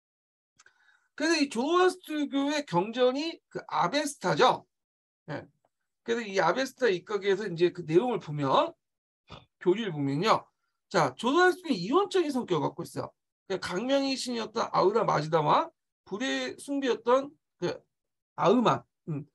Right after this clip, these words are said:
이게, 예, 그러니까 강명의 신이었던 아우라 마지다와 그 다음에 불의 신이 아니라,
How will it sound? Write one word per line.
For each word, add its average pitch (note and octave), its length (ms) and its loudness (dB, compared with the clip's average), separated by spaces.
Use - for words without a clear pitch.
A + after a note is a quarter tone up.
이게, G3+ 340 -6
예, F3 160 0
그러니까 D#3+ 280 0
강명의 C4 520 0
신이었던 A#3+ 680 -2
아우라 G#3+ 320 4
마지다와 D#3+ 760 2
그 F3+ 100 -4
다음에 E3+ 640 0
불의 F#3+ 180 -2
신이 B3 220 -2
아니라, E3 420 2